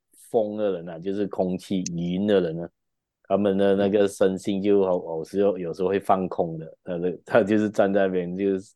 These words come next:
Speaker 1: 这思想就放空了，<laughs> 跟他讲话就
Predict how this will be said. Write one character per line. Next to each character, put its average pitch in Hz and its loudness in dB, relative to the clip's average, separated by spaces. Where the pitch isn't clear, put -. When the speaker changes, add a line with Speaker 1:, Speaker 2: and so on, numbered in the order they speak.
Speaker 1:
这 104 0
思 107 -4
想 85 0
就 98 0
放 98 0
空 85 -2
了， 78 -12
<laughs> - -8
跟 117 2
他 113 6
讲 90 0
话 101 6
就 95 0